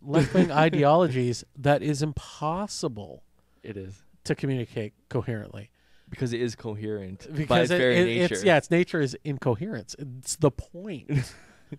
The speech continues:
Speaker 2: It's more, it's less so, it's more of a weapon. They use it as a weapon, right?
Speaker 1: Mm-hmm.
Speaker 2: Um, than anything else.
Speaker 1: Well, the, and that's why I said that's the cloak of esotericness. That's like the shield for the ideology.
Speaker 2: Mm-hmm.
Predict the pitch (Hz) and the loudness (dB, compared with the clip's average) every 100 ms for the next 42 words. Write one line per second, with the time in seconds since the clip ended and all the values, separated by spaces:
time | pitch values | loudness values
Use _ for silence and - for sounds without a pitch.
0 | - - - - 190 180 175 196 190 - | -20 -20 -20 -4 -2 -2 -4 -4 -6 -10
1 | - 135 175 196 208 185 147 139 147 180 | -16 -6 -4 -4 -6 -6 -8 -6 -4 -2
2 | 139 110 113 101 95 101 123 131 156 131 | -2 -4 -6 -8 -12 -10 -10 -4 -2 -2
3 | 113 101 107 - - - 104 101 107 143 | -4 -6 -8 -10 -16 -16 -14 -10 -6 -6
4 | 127 117 98 - 113 113 104 117 113 104 | -6 -10 -14 -10 -8 -6 -10 -8 -12 -12
5 | 104 101 151 170 165 156 160 160 - 143 | -12 -6 0 0 2 -2 0 0 0 0
6 | - 120 131 - 127 123 - 127 123 123 | 0 -2 -2 -2 -6 -6 -2 -2 -2 -4
7 | 110 113 - 113 - 117 117 - 110 - | -6 -6 -6 -8 -6 -6 -6 -8 -14 -14
8 | - - - 113 - 123 - 131 - 113 | -20 -20 -10 -10 -8 -8 -4 -4 -4 -6
9 | - - 131 127 110 104 - _ - _ | -6 -8 -6 -4 -4 -8 -16 _ -20 _
10 | 123 120 113 113 117 123 120 104 104 113 | -6 -2 -2 -2 -2 0 -2 -6 -12 -12
11 | 104 | -14